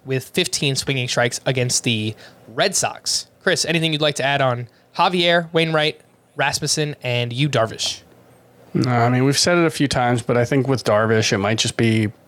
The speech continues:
Speaker 2: y-, you've just gotta ride the wave with him, good, good and bad, because he, he has so many pitches that I think it might just take him longer than most pitchers to, like,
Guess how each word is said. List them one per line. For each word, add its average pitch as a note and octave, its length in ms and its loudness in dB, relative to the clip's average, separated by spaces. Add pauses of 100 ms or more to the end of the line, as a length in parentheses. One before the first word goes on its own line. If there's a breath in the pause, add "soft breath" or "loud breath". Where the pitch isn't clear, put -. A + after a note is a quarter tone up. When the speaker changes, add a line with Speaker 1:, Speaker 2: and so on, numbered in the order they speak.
(1160 loud breath)
Speaker 2:
y-, G2+ 300 -12
you've A#2 180 -4
just B2+ 240 0
gotta C3 180 2
ride G#2+ 360 2
the G2+ 80 2
wave F#2 680 -2
with G#2 240 0
him, G2 380 -2
good, A#2 320 0
good C#3+ 180 2
and B2+ 280 2
bad, G2+ 340 2
because G#2+ 240 -2
he, G#2+ 220 -2
he A#2 140 0
has B2 200 0
so B2 280 2
many A#2 180 2
pitches A2+ 440 0
that A2 120 2
I G#2 100 2
think A#2+ 180 0
it A#2 60 2
might G#2 260 0
just - 200 0
take A2+ 220 -2
him A2 160 0
longer G2 440 0
than G2+ 180 -4
most F#2+ 280 -2
pitchers G#2 400 -2
to, - 120 0
like, F#2 300 -2